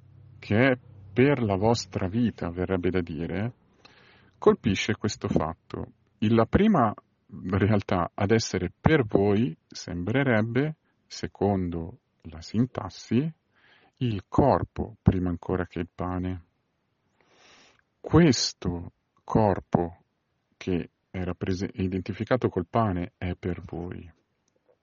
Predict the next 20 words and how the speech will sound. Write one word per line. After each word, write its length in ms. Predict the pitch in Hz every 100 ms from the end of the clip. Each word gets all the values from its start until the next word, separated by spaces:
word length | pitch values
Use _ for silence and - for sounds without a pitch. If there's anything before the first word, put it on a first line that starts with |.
| _ _ - -
Quindi 400 | 120 104 87 - _
il 220 | 92 85 - -
pane 540 | 135 120 87 85 87 _ _ _ _ _
che 140 | 90
viene 220 | 95 104
identificato 760 | 95 92 98 95 107 117 113 95
col 220 | 90 -
corpo, 640 | - 117 95 - - - -
quindi 280 | - 90 87
che 140 | 90
contiene 840 | - 101 92 - - 110 110 87 90
il 200 | 95 -
corpo 440 | - 110 95 -
secondo 400 | 90 - - 87
la 100 | 87
formula 560 | 82 95 95 90 87 85 _ _ _ _
tradizionale 760 | - 92 85 - 98 123 113 90
della 180 | 90 90
presenza 480 | - 98 95 -
reale, 540 | 107 139 90 87 113